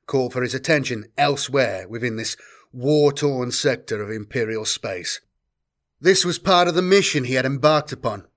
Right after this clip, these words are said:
when the High Masters of the Inquisition had first dispatched him to the Gothic sector eleven years ago, when they had first suspected the stirring to life of forces within the Eye of Terror, when they had dimly perceived the first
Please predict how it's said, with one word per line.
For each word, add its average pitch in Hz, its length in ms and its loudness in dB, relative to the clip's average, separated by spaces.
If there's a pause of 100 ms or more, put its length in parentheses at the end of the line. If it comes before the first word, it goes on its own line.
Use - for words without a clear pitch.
when 123 200 -2
the 113 180 -4
High 143 400 2
Masters 139 500 0
of 143 80 -4
the 131 140 -2
Inquisition 131 560 -6 (260)
had 131 140 0
first 147 380 2
dispatched - 640 0
him 95 300 -6
to 117 80 -14
the 123 100 -10
Gothic 151 320 4
sector 131 380 -4 (220)
eleven 139 380 2
years 139 300 -2
ago, 104 240 -8 (520)
when 175 140 0
they 185 80 6
had 180 100 4
first 190 280 2
suspected - 640 0
the 123 60 -12
stirring 139 600 2
to 131 100 -8
life 135 340 -2
of 113 80 -18
forces 127 480 -2
within 107 200 -8
the 113 120 -6
Eye 113 220 -6
of 110 180 -8
Terror, 98 380 -6 (440)
when 131 140 -4
they 135 120 0
had 131 220 0
dimly 139 300 0
perceived 127 520 -6
the 120 60 -10
first 127 380 -2